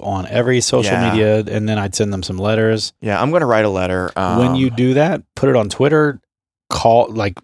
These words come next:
Speaker 1: call their at
Speaker 2: Yeah.
Speaker 1: sign or whatever. I mean, seriously, because they'll,
Speaker 2: That's a
Speaker 1: they'll,
Speaker 2: good
Speaker 1: they
Speaker 2: idea.
Speaker 1: do not like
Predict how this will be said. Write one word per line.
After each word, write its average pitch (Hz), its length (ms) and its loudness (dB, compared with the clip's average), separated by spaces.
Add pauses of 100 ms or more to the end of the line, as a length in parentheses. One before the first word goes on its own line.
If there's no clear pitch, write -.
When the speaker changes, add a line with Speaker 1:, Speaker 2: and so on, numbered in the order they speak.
Speaker 1:
call 123 300 4
their 120 320 2
at 110 300 -2 (440)
Speaker 2:
Yeah. 202 220 -2
Speaker 1:
sign 127 240 2
or 123 80 -6
whatever. 120 460 -2
I 107 80 -4
mean, 110 240 -6
seriously, 135 480 0
because 101 320 0
they'll, 110 300 0
Speaker 2:
That's 113 160 0
a - 20 4
Speaker 1:
they'll, 147 100 2
Speaker 2:
good 110 140 2
Speaker 1:
they 95 420 0
Speaker 2:
idea. 90 180 -2
Speaker 1:
do 131 140 0
not 127 260 0
like 107 440 -2